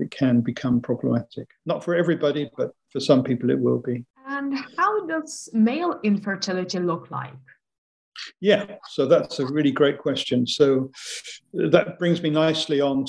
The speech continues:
Speaker 1: to, uh, other causes, and particularly environmental and lifestyle causes. So, um, male infertility is, or first of all, human male fertility is very low. As a species,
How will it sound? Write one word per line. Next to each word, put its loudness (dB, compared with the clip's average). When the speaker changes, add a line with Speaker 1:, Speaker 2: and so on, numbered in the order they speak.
Speaker 1:
to, -2
uh, -2
other 0
causes, 0
and 0
particularly 0
environmental 0
and 0
lifestyle 0
causes. -4
So, 0
um, 0
male 2
infertility 0
is, 0
or 0
first 2
of -4
all, 2
human 0
male 2
fertility 0
is -2
very 0
low. 0
As 0
a 0
species, 0